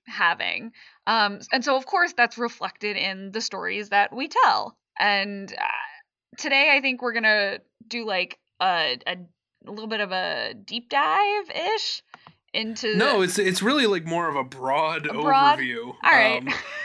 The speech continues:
Speaker 2: Um,
Speaker 1: <laughs>
Speaker 2: just,
Speaker 1: That's
Speaker 2: just
Speaker 1: probably
Speaker 2: getting
Speaker 1: true.
Speaker 2: over all of the peace tropes that we can take a look at. This is a multi-trope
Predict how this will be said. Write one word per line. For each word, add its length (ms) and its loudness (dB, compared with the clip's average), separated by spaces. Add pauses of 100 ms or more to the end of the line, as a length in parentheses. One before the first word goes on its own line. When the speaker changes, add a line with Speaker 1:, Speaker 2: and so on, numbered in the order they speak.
Speaker 2:
Um, 180 8
Speaker 1:
<laughs> 80 -20
Speaker 2:
just, 260 0
Speaker 1:
That's 160 2
Speaker 2:
just 140 2
Speaker 1:
probably 200 4
Speaker 2:
getting 180 4
Speaker 1:
true. 80 4
Speaker 2:
over 240 0
all 440 0
of 140 -4
the 60 -6
peace 400 0
tropes 520 0
that 140 -2
we 120 0
can 260 -2
take 180 -4
a 40 -2
look 240 -6
at. 200 -12
This 140 0
is 120 0
a 60 0
multi-trope 880 -2